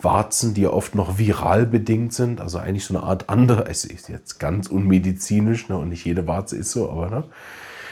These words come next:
Nehmen wir mal die viralen Warzen, die es gibt, ne? Das ist ja eigentlich eine Art Herpes, ne? <laughs> So, ne? Einfach anders in der Form.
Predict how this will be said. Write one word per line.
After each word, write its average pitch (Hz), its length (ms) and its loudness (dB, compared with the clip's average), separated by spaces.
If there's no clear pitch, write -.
Nehmen 95 180 4
wir 101 80 6
mal 95 140 6
die 92 220 0
viralen 107 580 4
Warzen, 123 440 2
die 120 80 0
es 120 140 -2
gibt, 120 260 -2
ne? 113 160 -4
Das 98 100 -2
ist 92 100 0
ja 101 100 2
eigentlich 107 260 4
eine 104 100 4
Art - 260 0
Herpes, 107 760 0
ne? 113 160 -4
<laughs> - 160 2
So, 127 200 2
ne? 165 140 -4
Einfach - 400 2
anders 143 420 4
in 98 80 2
der 104 120 6
Form. 120 440 4